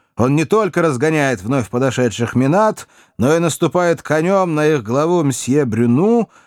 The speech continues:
и рубит или делает вид, что рубит его саблей. Находя в этом большое облегчение, он даже преследует его.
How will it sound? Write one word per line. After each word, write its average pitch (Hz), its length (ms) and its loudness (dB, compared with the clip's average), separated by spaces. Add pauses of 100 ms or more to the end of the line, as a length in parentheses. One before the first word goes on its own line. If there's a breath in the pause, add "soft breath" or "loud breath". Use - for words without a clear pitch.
(160 soft breath)
и 127 120 2
рубит 226 600 0
или 185 220 0
делает 151 600 -2
вид, 113 260 0
что - 260 -2
рубит 147 400 0
его 147 220 2
саблей. 104 720 -4 (600)
Находя 90 500 0
в 95 40 0
этом 90 300 -2
большое 90 360 -4
облегчение, 110 720 -2
он 101 80 0
даже 101 220 -2
преследует 127 840 0
его. 98 360 -2